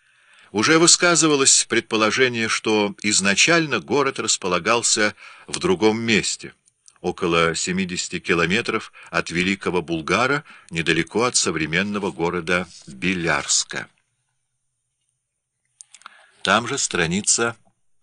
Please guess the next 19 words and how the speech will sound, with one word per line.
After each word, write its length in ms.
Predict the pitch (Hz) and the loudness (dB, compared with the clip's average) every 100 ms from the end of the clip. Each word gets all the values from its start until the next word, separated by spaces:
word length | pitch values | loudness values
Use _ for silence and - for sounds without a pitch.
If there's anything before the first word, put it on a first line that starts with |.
| _ _ - - - | _ _ -20 -20 -10
сто 260 | - - 92 | -6 -2 -2
шестьдесят 680 | 101 82 78 - 80 78 - | -4 -6 -4 -2 -2 -4 -10
третья. 480 | 76 127 - 62 - - _ - - _ - - - - - - - _ _ _ - | -10 -10 -10 -14 -16 -20 _ -20 -20 _ -20 -20 -20 -20 -20 -20 -20 _ _ _ 0
Город 320 | 143 196 175 | 4 6 6
Беляр 540 | 147 147 139 160 - - - | 4 4 4 2 -4 -14 -10
упоминается 760 | - 113 101 113 151 165 - 143 | -2 2 2 2 2 2 2 2
в 60 | 113 | 2
некоторых 480 | 139 - 147 151 - | 0 0 0 0 2
арабских 600 | 117 113 123 - 139 156 | 4 4 2 -2 -2 2
источниках, 960 | - 110 98 - 90 - 85 - - _ - | 2 4 2 0 -2 -4 -4 -6 -16 _ -10
и 120 | - 95 | -4 0
высказывалось 680 | 104 - 131 123 110 101 - | 2 2 2 2 0 0 0
предположение, 840 | 92 90 90 80 78 95 123 143 | -2 -2 0 2 2 2 0 -2
что 260 | - - 87 | -2 -2 0
название 640 | 82 71 78 78 82 101 | 0 0 0 0 -2 -2
его 320 | 113 131 156 - | -2 0 0 -2
является 720 | 87 78 80 98 120 - 131 | -4 -2 0 0 0 -2 -2
искажённой 760 | 127 - 101 80 92 113 127 | -4 0 0 0 -2 -2 -6
формой 540 | 120 - 90 95 110 | -8 -2 -2 -2 -6